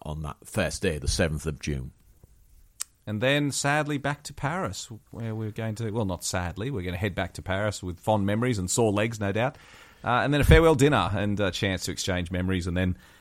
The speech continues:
Speaker 2: the next morning the tour will end. But, mate, well, well, let me ask you this. What do you think people will come away from this tour with? How, how will their perspective of what it meant to fight in the First World War have changed?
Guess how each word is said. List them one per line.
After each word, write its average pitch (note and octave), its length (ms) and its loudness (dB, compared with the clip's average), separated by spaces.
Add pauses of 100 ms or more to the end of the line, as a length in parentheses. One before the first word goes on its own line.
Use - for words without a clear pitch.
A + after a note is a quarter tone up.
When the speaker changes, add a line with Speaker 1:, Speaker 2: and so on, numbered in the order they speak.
Speaker 2:
the - 60 -2
next F#2 220 -2
morning F#2 380 0
the E2 80 -4
tour F#2+ 320 -2
will E2+ 180 -4
end. E2+ 260 -4
But, G2+ 140 -6
mate, B2+ 220 -2 (640)
well, C3+ 140 -12
well, A3 400 -10
let D#4 100 2
me G3+ 60 0
ask D#3+ 180 -2
you E3+ 80 -2
this. - 160 -2
What E3+ 140 2
do F3 80 -2
you C#3 80 4
think A2 200 -6
people A2+ 280 -4
will F#2+ 100 -6
come G2 220 -4
away F2 580 -4 (200)
from F2 200 -8
this E2 160 -8
tour F2 220 -8
with? E2 340 -8
How, G#2 240 -6
how B2 240 2
will A#2 140 -2
their F#2 180 -2
perspective F2+ 640 -6
of E2 220 -10 (360)
what G2 140 0
it F2 80 -4
meant F2+ 220 -4
to - 100 -8
fight F2 300 -2
in D#2+ 60 -6
the F2 60 -8
First - 280 -6
World E2 120 -6
War E2+ 200 -4
have D#2+ 140 -10
changed? D#2+ 480 -8